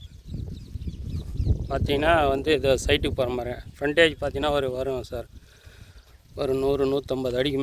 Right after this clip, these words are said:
மேலே, இரநூறு அடிக்கு ஃப்ரண்டேஜ் வந்துரும். தார் ரோடு ஃப்ரண்டேஜ். பார்த்தீங்கன்னா, இந்த ஃபீல்டு தான் சார். பக்கத்துலேயே பார்த்தீங்கன்னா, ஒரு முப்பது ஏக்கர்ல பெரிய லேஅவுட் ஒண்ணு போட்டிருக்காங்க பக்கத்துல, வி ஐ பி சிட்டி.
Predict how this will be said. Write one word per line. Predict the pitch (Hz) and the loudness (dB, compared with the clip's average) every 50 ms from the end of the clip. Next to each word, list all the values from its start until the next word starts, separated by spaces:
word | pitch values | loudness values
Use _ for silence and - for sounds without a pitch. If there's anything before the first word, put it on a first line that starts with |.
| 131 | 2
மேலே, | 131 135 135 135 131 123 123 | 2 4 4 4 4 2 0
இரநூறு | 120 123 123 131 127 123 | 0 0 0 0 0 0
அடிக்கு | 123 120 131 131 123 135 131 123 117 113 110 104 - - _ - | -2 -4 -6 -4 0 0 0 0 0 -4 -8 -12 -16 -20 _ -12
ஃப்ரண்டேஜ் | - - 135 123 120 - 135 131 120 117 | -4 -2 0 0 2 4 2 2 2 0
வந்துரும். | 117 113 117 110 - | -2 -4 -6 -6 2
தார் | 135 127 131 | 4 4 6
ரோடு | 123 127 120 - - - | 6 4 2 2 -2 -6
ஃப்ரண்டேஜ். | 127 120 120 113 123 113 113 117 127 143 - _ _ _ - - - - - - - - - - | -6 -4 -4 -4 -6 -6 -6 -8 -10 -10 -12 _ _ _ -16 -16 -16 -16 -20 -20 -20 -8 2 4
பார்த்தீங்கன்னா, | 135 131 135 135 135 131 | 4 6 6 6 6 6
இந்த | 139 131 120 - | 6 4 2 4
ஃபீல்டு | 143 143 135 131 | 2 2 4 4
தான் | 120 131 120 113 - - | 4 4 2 2 -2 -6
சார். | 120 120 - _ _ _ - _ _ _ _ _ _ _ _ _ _ _ _ _ _ _ _ - - - | -10 -12 -14 _ _ _ -20 _ _ _ _ _ _ _ _ _ _ _ _ _ _ _ _ -20 -4 0
பக்கத்துலேயே | 139 131 135 143 139 151 147 139 | 2 2 2 2 2 2 4 4
பார்த்தீங்கன்னா, | 147 143 131 139 139 143 147 143 | 4 4 4 4 2 4 4 4
ஒரு | 131 131 127 123 123 123 120 120 117 117 113 110 110 - _ _ _ _ _ _ _ _ _ _ - - - _ _ - - - - - - - - - - - _ _ _ _ - - _ _ - - - - | 4 4 4 2 2 0 -2 -4 -6 -8 -8 -10 -12 -14 _ _ _ _ _ _ _ _ _ _ -20 -20 -20 _ _ -20 -20 -20 -20 -20 -20 -20 -20 -20 -20 -20 _ _ _ _ -20 -20 _ _ -20 -20 -2 2
முப்பது | 175 160 139 - 165 156 160 | 2 2 4 4 4 6 6
ஏக்கர்ல | 165 180 175 175 180 170 | 6 6 6 6 4 4
பெரிய | 143 - 151 151 160 165 156 | 4 4 4 2 4 4 6
லேஅவுட் | 160 156 175 170 151 156 147 | 6 6 6 6 4 2 0
ஒண்ணு | 139 131 113 | 0 0 0
போட்டிருக்காங்க | 139 139 135 135 127 131 127 123 120 117 | 0 0 0 0 0 0 0 0 -2 -4
பக்கத்துல, | 127 120 135 - 131 127 127 127 135 131 | -6 -6 -4 -2 -2 0 0 -2 -2 -2
வி | 147 160 165 156 | 0 2 2 2
ஐ | 143 | 2
பி | 127 - 139 | 2 0 -2
சிட்டி. | - - 135 - - 139 139 165 | -2 -2 -4 -4 -4 -4 -6 -6